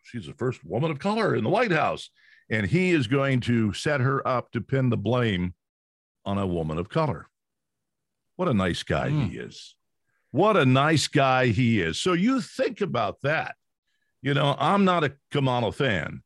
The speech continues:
Speaker 1: but maybe, you know, she's right by saying, "No, I'm not gonna go to that border because they're gonna, they're gonna pin this on me, and I'm not gonna be the, the donkey they pin this tail on."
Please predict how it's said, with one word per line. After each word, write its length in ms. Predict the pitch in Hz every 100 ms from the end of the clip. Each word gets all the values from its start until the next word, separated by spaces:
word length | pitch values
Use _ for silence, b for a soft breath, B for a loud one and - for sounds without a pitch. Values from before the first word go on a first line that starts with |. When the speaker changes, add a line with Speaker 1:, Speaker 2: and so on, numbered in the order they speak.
| _ _ _ _ _ _ -
Speaker 1:
but 140 | 113
maybe, 400 | 110 127 143 143
you 140 | 139
know, 180 | 135 131
she's 320 | 120 139 120
right 260 | 90 123 135
by 160 | 95 98
saying, 260 | - 87
"No, 80 | 82
I'm 160 | 82 117
not 160 | 95
gonna 140 | 78 78
go 120 | 71
to 60 |
that 200 | 73 67
border 240 | 65 82 117
because 320 | 117 104 82
they're 120 | 120
gonna, 220 | 120 101 101
they're 140 | 143
gonna 180 | 147 120
pin 240 | 98 151 120
this 220 | 107 -
on 180 | 87 87
me, 340 | 180 143 90 _ _ _ -
and 160 | 92
I'm 160 | 139 170
not 160 | 135
gonna 160 | 113 113
be 180 | 104 107
the, 340 | - 101 92
the 140 | 90 95
donkey 440 | 123 139 143 117
they 160 | 107 123
pin 260 | 120 107
this 180 | 117 139
tail 300 | - 151 175
on." 320 | - - -